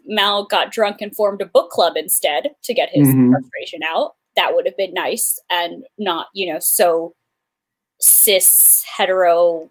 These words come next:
Speaker 1: male
Speaker 2: Yeah.
Speaker 1: angled.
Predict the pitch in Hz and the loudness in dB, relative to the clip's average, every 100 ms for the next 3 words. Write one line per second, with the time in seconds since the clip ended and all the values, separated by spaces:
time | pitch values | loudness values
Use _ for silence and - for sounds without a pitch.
0 | _ _ 196 196 180 165 170 170 175 - | _ _ -6 0 2 4 2 0 -4 -8
1 | 117 151 139 _ _ _ _ _ - 190 | -6 -4 -6 _ _ _ _ _ -2 0
2 | 190 156 240 | 0 2 2